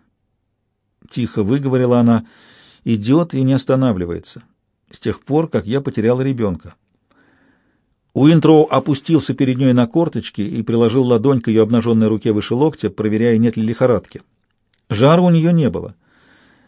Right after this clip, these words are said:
Напротив, рука молодой женщины на ощупь была очень холодной. Уинтроу осторожно, стараясь не причинить боли, ущемил двумя пальцами ее кожу. Складка расправилась неестественно медленно.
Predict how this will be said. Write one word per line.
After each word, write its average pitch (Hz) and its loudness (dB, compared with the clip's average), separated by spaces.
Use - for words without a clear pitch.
Напротив, 156 2
рука 147 2
молодой 139 4
женщины 139 0
на 120 4
ощупь 170 0
была 120 0
очень 160 -2
холодной. 127 -2
Уинтроу 143 2
осторожно, 135 0
стараясь 120 -2
не 120 0
причинить 117 -2
боли, 139 0
ущемил 165 2
двумя 143 0
пальцами 131 2
ее 123 0
кожу. 135 0
Складка 139 -2
расправилась 143 0
неестественно 143 -2
медленно. 101 -2